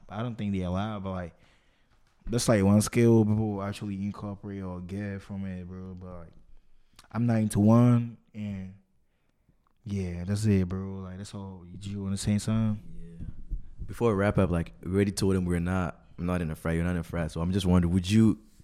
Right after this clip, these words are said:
Speaker 2: are you interested in joining one, or would you join one? You know, we've got a few more years left, maybe a year or two or so left. Are you interested in joining or not?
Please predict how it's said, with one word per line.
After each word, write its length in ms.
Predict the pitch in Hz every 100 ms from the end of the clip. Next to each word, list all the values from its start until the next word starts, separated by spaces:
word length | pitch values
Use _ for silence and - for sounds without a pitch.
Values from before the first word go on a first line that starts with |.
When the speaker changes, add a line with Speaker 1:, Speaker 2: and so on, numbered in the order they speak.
| _ _
Speaker 2:
are 60 | 90
you 60 |
interested 340 | 98 98 92 92
in 140 | 87
joining 260 | 95 101 95
one, 140 | 92
or 180 | 82 82
would 160 | 82 85
you 100 | 92
join 320 | 92 90 90
one? 140 | 85
You 60 | 87
know, 100 | 85
we've 160 | 85
got 340 | 87 98 82 - _ _ _ _ _ _ _
a 20 | -
few 220 | - 101
more 180 | 95 95
years 240 | 92 85
left, 260 | 85 82 90
maybe 220 | 85 85
a 40 |
year 240 | 87 92 92
or 20 |
two 320 | - 101 90
or 40 |
so 200 | 82 95
left. 380 | 87 90 87 - _ - - _ _
Are 60 | 101
you 80 | 101
interested 340 | 95 95 101
in 160 | 92 90
joining 460 | 101 104 107 107
or 200 | 98 90
not? 360 | 87 90 85 82